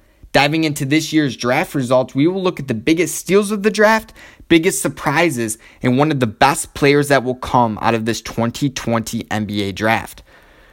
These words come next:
First, the biggest steal was Deni Avdija, who went ninth overall to the Washington Wizards. Coming into this year,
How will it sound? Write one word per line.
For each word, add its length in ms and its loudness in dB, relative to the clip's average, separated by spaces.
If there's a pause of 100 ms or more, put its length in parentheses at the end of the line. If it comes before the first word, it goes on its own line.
First, 480 2
the 80 2
biggest 440 0
steal 260 -2
was 180 0
Deni 300 0
Avdija, 680 0 (260)
who 100 2
went 180 0
ninth 440 0
overall 440 4
to 140 -8
the 80 -2
Washington 640 0
Wizards. 480 -4 (340)
Coming 480 2
into 380 2
this 280 2
year, 400 4